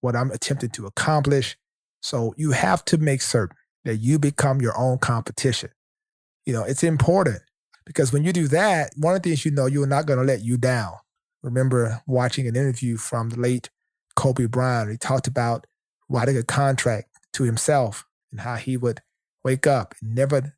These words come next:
compromise on that contract. It was, "This is what we're gonna do. This is our game plan. We're gonna stay with it."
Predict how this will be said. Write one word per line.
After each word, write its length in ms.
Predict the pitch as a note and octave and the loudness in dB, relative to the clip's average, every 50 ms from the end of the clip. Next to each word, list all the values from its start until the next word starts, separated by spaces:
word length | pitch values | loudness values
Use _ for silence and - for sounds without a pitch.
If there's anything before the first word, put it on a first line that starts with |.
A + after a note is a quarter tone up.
| _ | _
compromise 640 | - - D3 D3+ C#3+ D3 C3 B2+ B2 B2+ B2+ B2 - | -4 -2 -2 0 0 0 0 0 0 0 -2 -2 -2
on 80 | C3 | -2
that 160 | B2 A#2 A#2+ | -2 -2 -2
contract. 640 | - - - C#3 C3+ B2+ A#2 - - G2 F2+ - - | -2 -2 0 0 0 -2 -2 -4 -6 -6 -6 -8 -12
It 100 | A2 G#2 | -12 -12
was, 140 | G2+ G#2 - | -14 -12 -10
"This 160 | - A#2 A2+ | -8 -6 -4
is 120 | B2 A#2+ | -2 0
what 120 | C3 B2+ A2+ | 0 0 0
we're 120 | C3 C3+ | 0 0
gonna 240 | C3 C3 B2 B2 A#2 | 2 2 0 0 0
do. 260 | B2 C3+ C3+ C#3 C#3 | 0 0 2 2 0
This 160 | C3 - - | -2 -4 -8
is 100 | A2 - | -8 -6
our 120 | A#2+ G#2+ A#2 | -6 -6 -4
game 320 | A#2+ - C#3 C3+ C#3 C3+ | -2 0 2 2 2 0
plan. 300 | C3+ - C#3+ C#3 C3 B2 | 0 0 0 0 0 -2
We're 80 | B2+ C3 | -4 -6
gonna 160 | B2+ A2 G#2+ | -6 -8 -8
stay 240 | - - - A#2+ A2+ | -6 -4 -2 -2 0
with 260 | A2 C3 C3+ B2+ - | 2 2 2 2 2
it." 200 | C3+ C3 C3+ | 2 0 0